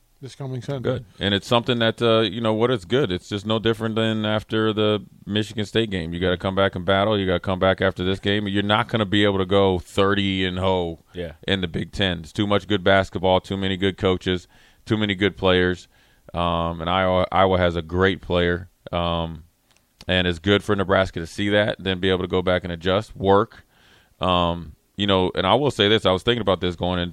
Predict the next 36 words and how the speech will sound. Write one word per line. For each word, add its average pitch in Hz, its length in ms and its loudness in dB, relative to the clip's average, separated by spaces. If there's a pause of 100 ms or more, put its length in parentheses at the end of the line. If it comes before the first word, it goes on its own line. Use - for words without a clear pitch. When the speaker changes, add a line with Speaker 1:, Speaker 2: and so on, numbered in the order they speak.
(320)
Speaker 2:
into 104 140 0
the 90 80 -2
game. 80 360 -8 (1500)
Nebraska 110 520 4
had 98 320 2
such - 300 -2
good 90 180 -2
momentum. 92 640 -4 (460)
I 98 60 -6
wish 110 140 -6
the 104 60 -10
game 92 200 -2
was 85 120 -4
earlier 87 280 0
than 80 140 -6
Sunday. 85 380 -10 (500)
Speaker 1:
Mm-hmm. 113 160 -12
Speaker 2:
'Cause 131 100 -4
sometimes, 113 400 -2
you 131 80 -4
know 117 100 2
how 92 100 2
it 87 40 -2
is. 87 180 -4
You 95 60 -6
can, 87 220 -8 (180)
you 127 100 -4
know, 135 120 2
like, 120 180 4
when 113 100 -2
you're 98 80 -4
playing 110 300 2
in 107 100 2
a 101 60 2
rhythm, 110 460 4 (120)
Speaker 1:
Mm-hmm. 165 160 -10